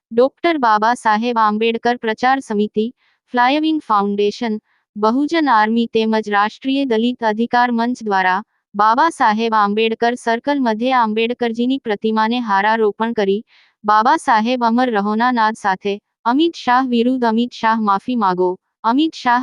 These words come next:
હાય હાયના" સૂત્રોચ્ચાર કરાયા હતા. ત્યારબાદ રેલી સ્વરૂપે મુન્દ્રા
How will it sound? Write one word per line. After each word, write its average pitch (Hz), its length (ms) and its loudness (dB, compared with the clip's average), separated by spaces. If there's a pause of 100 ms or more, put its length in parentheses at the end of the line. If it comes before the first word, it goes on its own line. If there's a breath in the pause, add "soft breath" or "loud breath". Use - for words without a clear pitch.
હાય 247 240 2
હાયના" 220 400 0
સૂત્રોચ્ચાર 262 680 -4
કરાયા 180 380 -2
હતા. 170 300 -6 (760)
ત્યારબાદ 269 500 4
રેલી 247 340 2
સ્વરૂપે 247 480 -2
મુન્દ્રા 247 440 0